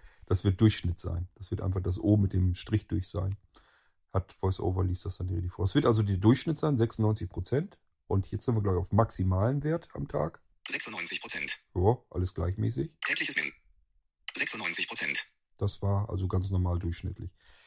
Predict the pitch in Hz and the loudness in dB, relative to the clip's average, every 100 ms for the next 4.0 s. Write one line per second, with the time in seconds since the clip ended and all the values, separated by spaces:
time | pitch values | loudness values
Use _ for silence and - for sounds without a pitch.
0 | _ _ - 113 151 143 143 - 127 131 | _ _ 6 8 8 4 -2 -2 -6 2
1 | 127 107 120 139 - 123 113 120 127 120 | 2 4 2 2 2 0 2 2 0 0
2 | 117 117 117 - - 104 - 135 180 208 | 0 2 0 -2 0 0 2 6 6 6
3 | - - - 117 120 127 180 185 92 92 | 0 -2 2 8 8 8 8 8 8 4